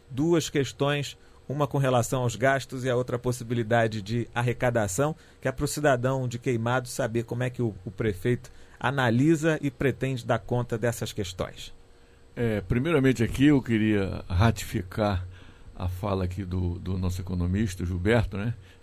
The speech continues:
Speaker 2: Gilberto Braga, e dizer que nós não podemos tá jogando a culpa em cima da crise. Nós temos que nos livrar da crise. A crise foi causada por nós, não adianta jogar na, no, no, no, no, no mundo a crise, porque nós estouramos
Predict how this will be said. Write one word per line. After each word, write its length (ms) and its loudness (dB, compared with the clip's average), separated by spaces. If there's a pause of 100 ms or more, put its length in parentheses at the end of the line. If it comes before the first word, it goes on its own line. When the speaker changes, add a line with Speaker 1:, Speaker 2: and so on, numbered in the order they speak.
Speaker 2:
Gilberto 320 -2
Braga, 420 0 (400)
e 140 -2
dizer 420 4
que 160 -4
nós 300 2
não 100 0
podemos 340 2
tá 160 8
jogando 400 4
a 60 4
culpa 480 -2 (320)
em 80 -4
cima 300 2
da 120 4
crise. 320 -4
Nós 140 -4
temos 180 -4
que 200 -8
nos 240 2
livrar 360 6
da 140 2
crise. 380 -4 (420)
A 100 -6
crise 340 -2
foi 140 -2
causada 440 0
por 200 -4
nós, 360 0
não 80 4
adianta 280 0
jogar 320 0
na, 120 -2
no, 260 0
no, 300 -2
no, 400 -4
no, 500 -6 (460)
no 140 -2
mundo 540 -2
a 80 0
crise, 400 0 (480)
porque 300 -4
nós 220 -2
estouramos 640 -2